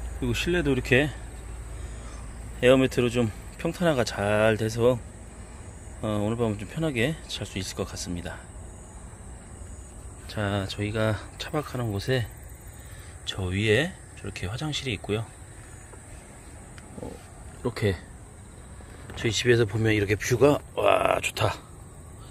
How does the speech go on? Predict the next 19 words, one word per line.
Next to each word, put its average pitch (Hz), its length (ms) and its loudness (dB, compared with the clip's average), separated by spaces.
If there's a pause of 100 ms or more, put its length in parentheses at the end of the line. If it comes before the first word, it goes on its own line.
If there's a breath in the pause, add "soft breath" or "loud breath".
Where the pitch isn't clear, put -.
(880 loud breath)
저희가 127 240 6
예전에 131 220 10
겨울에도 151 400 10
한번 139 200 10
여기 139 140 8
와서 135 400 8 (760 loud breath)
백패킹을 147 500 2
했던 165 220 4
곳인데 131 440 6 (1120 loud breath)
잔디를 131 300 4
싹 127 280 0
깎아가지고 151 440 4
좀 120 120 -2
깔-, 165 120 4 (160)
깔끔해졌네요. 123 600 4 (2000 loud breath)
저희 135 180 10
집 135 100 6
앞마당입니다. 123 540 10
앞마당. 101 340 6